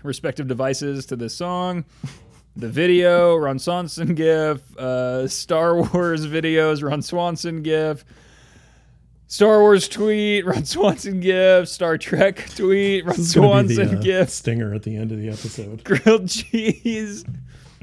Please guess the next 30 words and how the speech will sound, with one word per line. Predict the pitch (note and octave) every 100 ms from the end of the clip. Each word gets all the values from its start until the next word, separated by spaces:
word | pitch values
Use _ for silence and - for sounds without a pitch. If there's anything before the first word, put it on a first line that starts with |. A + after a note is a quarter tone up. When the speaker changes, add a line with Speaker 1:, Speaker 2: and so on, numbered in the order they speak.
| - _ - _ _ _ - -
Speaker 1:
Um, | C#3+ D3+ E3 E3+ F3 E3+ E3+
what | F3 G3+ G3+
the | F#3+
fuck | - G3+ G3+
is | D#3+
this? | E3 F#3+ F#3+ E3+ - - -
Um, | C#3+ C#3+ C#3 C#3 C#3 C#3 C3+ C#3
oh, | D#3 F3 E3+ D#3 C#3+
the, | B2 C#3 C#3 C3 B2+ B2 A#2 A2+
the | A2 B2+ A#2+
bassist, | A2 C3+ C3+ C#3+ C3 A#2+ -
well, | B2+ B2+ A2+
the, | A2 A2 G#2
the | A#2+
everythingist | A2+ B2+ B2+ B2+ A#2+ A#2 A#2 -
from | A#2 A2 A2
L | G#2+ A#2+
ten | A#2+ A#2
eleven | A2 B2+ C3+ B2+ B2+ B2 - _ _ _ _ _ _ _ _ -
has | B2 A#2+
another | A2+ A2+ G#2+
band. | C3+ E3+ F3+ F3 E3+ E3 E3 D#3+
Are | C#3+
you | G#3 D4+
sure | - - A3 B3+
you | A3+ A3+
sent | A3 G#3
me | G3+ G3+ G3
a |
screenshot | F3 - F#3 F3 E3+ D#3+